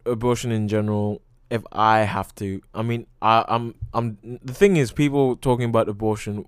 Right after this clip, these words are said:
even if it's women, you don't have, like, it's, you know, it, it is talking about women, but most women don't have the same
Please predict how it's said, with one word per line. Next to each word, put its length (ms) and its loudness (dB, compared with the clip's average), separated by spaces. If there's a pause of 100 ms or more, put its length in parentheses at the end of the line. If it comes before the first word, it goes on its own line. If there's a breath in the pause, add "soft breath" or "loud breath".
even 300 0
if 80 2
it's 160 0
women, 640 -4 (1500 soft breath)
you 180 0
don't 340 4 (1200)
have, 760 0 (640)
like, 200 2
it's, 280 -4 (100)
you 120 -4
know, 320 0 (380)
it, 180 0
it 120 2
is 140 4
talking 240 2
about 140 4
women, 380 2
but 240 -2 (160)
most 320 0
women 360 -4
don't 280 0
have 320 -4
the 100 -4
same 680 -4